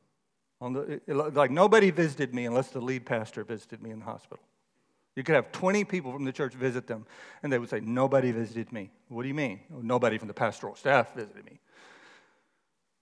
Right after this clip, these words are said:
That's a hierarchical culture. I don't have another word that starts with H for the one that's in the Bible. But the one that's in the Bible is a communal culture where you receive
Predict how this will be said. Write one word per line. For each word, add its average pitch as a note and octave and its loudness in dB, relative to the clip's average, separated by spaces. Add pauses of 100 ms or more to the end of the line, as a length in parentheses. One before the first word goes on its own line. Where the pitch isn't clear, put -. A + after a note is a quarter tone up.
(240)
That's D#3 6
a E3+ 4
hierarchical D3 4
culture. - -8 (1200)
I F3+ 12
don't G3+ 6
have F#3+ 8
another D#3+ 0
word D3+ 2
that C3+ -6
starts C#3 2
with B2+ -4
H B2+ 2
for - -10
the A#2+ -8
one B2+ -2
that's A2+ -8
in B2 -6
the A#2 -8
Bible. G#2 -2 (540)
But D#3 6
the D#3 -2
one F#3+ 6
that's F#3+ 2
in E3+ -2
the D3 -2
Bible C#3 2
is A#2+ -4
a A#2+ -4
communal B2+ -4
culture - -12 (1700)
where B2+ -2
you D#3 0
receive C3 -4